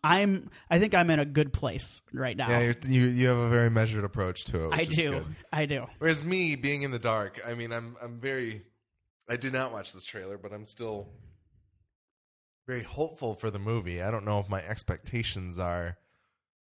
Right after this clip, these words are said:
Speaker 2: I don't know if I have expectations.
Speaker 1: Mm.
Speaker 2: Like, necess-, like, I'm hoping it'll be good, but I don't know that I'm, like, that I would be majorly disappointed if it was bad, or
Speaker 1: Right.
Speaker 2: that I would even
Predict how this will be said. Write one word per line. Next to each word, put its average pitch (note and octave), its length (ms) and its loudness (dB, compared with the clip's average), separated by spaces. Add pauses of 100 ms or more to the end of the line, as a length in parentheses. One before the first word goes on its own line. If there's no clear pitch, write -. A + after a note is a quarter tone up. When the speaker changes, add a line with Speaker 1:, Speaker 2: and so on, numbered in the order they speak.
(180)
Speaker 2:
I A#2+ 100 2
don't C3 100 4
know C#3 100 6
if C3 100 2
I A#2 80 2
have A2+ 300 0
expectations. C#2+ 1120 -8
Speaker 1:
Mm. D#3 140 -2
Speaker 2:
Like, F2 160 -4
necess-, F#2 360 -6
like, G2+ 180 -4
I'm G2+ 180 -2
hoping A#2+ 420 2
it'll F#2+ 160 -4
be F#2+ 140 -8
good, F2+ 280 -2
but F2+ 120 -4
I F#2 160 -4
don't G2 260 -4
know G2 180 -2
that F#2 140 -2
I'm, F2+ 180 -4
like, E2+ 320 -10 (1300)
that F#2+ 140 0
I F#2 120 -2
would F#2 200 -4
be F2+ 840 -8
majorly F#2 600 -6
disappointed G2+ 640 -2
if G#2+ 180 -4
it G2+ 80 -4
was G#2+ 180 -6
bad, A2 800 -2
or F2+ 240 -2
Speaker 1:
Right. F2 320 -4
Speaker 2:
that G2 160 0
I F#2+ 100 0
would G2 160 -2
even G2+ 300 -4